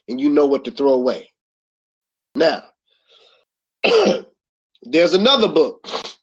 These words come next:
I'm skipping Sister Key Israel because there's a book of the Chronicles of the Kings of Israel. There's another book of the Chronicle of the Kings of Judah.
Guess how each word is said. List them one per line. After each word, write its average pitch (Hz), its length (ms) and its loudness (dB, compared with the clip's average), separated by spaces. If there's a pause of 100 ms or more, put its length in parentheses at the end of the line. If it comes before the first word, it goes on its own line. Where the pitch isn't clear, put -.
(1000)
I'm 139 140 0
skipping 214 460 0
Sister 156 360 -4
Key 151 240 0
Israel 135 480 -2 (2250)
because 151 540 -2 (760)
there's 170 320 -2
a 156 80 0
book 190 400 -2
of 160 120 -2
the 147 80 -2
Chronicles 190 560 -2
of 165 120 -2
the 147 60 -6
Kings 190 380 -2
of 143 120 0
Israel. 196 560 0 (260)
There's 165 220 0
another 180 300 0
book 185 280 -2
of 170 80 -4
the 151 100 -4
Chronicle 190 460 -2
of 180 100 -4
the 147 80 -2
Kings 196 400 -2
of 139 100 -6
Judah. 202 360 0